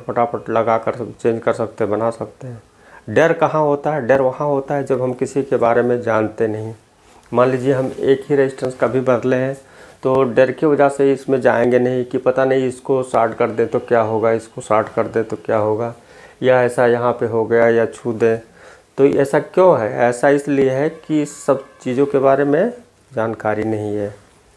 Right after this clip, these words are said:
तो ये सब चीज़ों के बारे में जानना ज़रूरी है।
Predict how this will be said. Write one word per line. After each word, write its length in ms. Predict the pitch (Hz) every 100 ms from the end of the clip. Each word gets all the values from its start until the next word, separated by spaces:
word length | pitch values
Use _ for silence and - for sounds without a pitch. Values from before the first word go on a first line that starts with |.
| _ _ - - _ - - - - _ _ _ -
तो 340 | 120 117 113 - - _ _
ये 160 | - 127
सब 300 | 143 139 - - _ _ _ _ _ _ _ -
चीज़ों 300 | - 123 135
के 100 | 139
बारे 220 | 123 123
में 120 | 131
जानना 300 | 120 113 117
ज़रूरी 440 | 120 120 113 113 113
है। 180 | 120